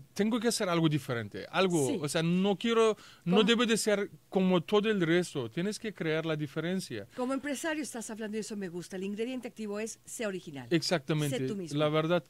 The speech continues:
Speaker 1: la verdad sí, y yo he visto eso desde el primer día, o sea, cuando abrimos primer día teníamos fila, y gracias a Dios seguimos con, con esto, o sea, fines de semana, recomendación hacer reservaciones, porque,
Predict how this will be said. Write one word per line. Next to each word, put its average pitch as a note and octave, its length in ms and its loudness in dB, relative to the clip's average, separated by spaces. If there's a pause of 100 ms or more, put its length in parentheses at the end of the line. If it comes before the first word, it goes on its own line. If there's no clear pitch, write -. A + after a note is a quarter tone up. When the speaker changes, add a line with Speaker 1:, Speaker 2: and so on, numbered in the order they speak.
(100)
Speaker 1:
la D3+ 180 2
verdad D#3 220 0
sí, E3+ 340 0
y D3+ 100 -2
yo D#3 220 4
he - 20 2
visto F3+ 420 0
eso F3+ 300 0
desde D3 240 -2
el D3+ 100 0
primer E3 380 0
día, E3 260 -2 (280)
o C#3+ 80 -6
sea, D#3 80 0
cuando E3+ 320 2
abrimos F#3+ 360 0
primer E3 300 -2
día D#3+ 120 -4
teníamos D3 380 -6
fila, B2 380 -4
y B2+ 100 -8
gracias C#3+ 280 -2
a D#3 100 -4
Dios D3+ 260 -4
seguimos C3 440 -4
con, A2 400 -8
con A#2 220 -6
esto, C3+ 340 -4
o A#2 100 -12
sea, A#2+ 400 -6 (320)
fines E3 240 0
de E3+ 80 0
semana, D#3 540 -2
recomendación C#3+ 720 -4
hacer C#3 260 -6
reservaciones, A#2+ 760 -6
porque, A#2 440 -8